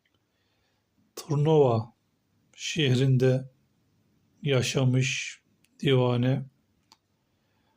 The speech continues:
Bir kızla birbirlerini sevmişler,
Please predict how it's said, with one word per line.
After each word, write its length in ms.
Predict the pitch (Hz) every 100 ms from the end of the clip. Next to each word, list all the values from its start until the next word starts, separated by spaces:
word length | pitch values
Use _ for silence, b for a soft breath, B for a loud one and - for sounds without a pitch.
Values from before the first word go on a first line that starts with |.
| _ _ _ _ _ _ _ _ _ _ _ 208
Bir 260 | 170 160
kızla 600 | - 156 135 135 139 135 - _ _ _ _ _ _ _ _ _ _
birbirlerini 640 | 160 143 143 139 135 127 123
sevmişler, 1120 | - 135 131 131 - - 131 131 - -